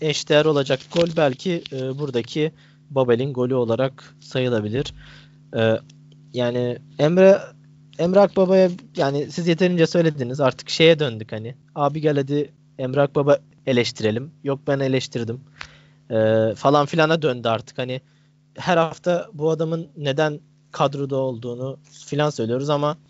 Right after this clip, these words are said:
aslında belli. Ya Fa-, hani Fatih hocamızın benim hani hiç sevmediğim bir özelliğidir. İşte evlatçılığı vardır hocamızın. Ben Emre Akbaba'ya artık biraz bu evlatçılık kategorisinden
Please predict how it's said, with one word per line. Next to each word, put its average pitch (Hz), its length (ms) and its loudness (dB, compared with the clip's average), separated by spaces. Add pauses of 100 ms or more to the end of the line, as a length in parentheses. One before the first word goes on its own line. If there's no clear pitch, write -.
(480)
aslında 170 400 0
belli. 123 400 2
Ya 123 100 2
Fa-, 156 300 2 (100)
hani 123 220 -6
Fatih 160 340 2
hocamızın 156 500 -4 (140)
benim 143 300 -4
hani 139 200 -4
hiç 147 160 -8
sevmediğim 143 520 0
bir 135 60 4
özelliğidir. 113 720 0
İşte - 220 -2
evlatçılığı 170 640 4
vardır 165 300 2
hocamızın. 107 460 -10 (540)
Ben 151 120 0
Emre 165 220 0
Akbaba'ya 160 440 2
artık - 400 -4 (140)
biraz 156 480 -4
bu 156 140 -8
evlatçılık 147 640 0
kategorisinden 147 840 -4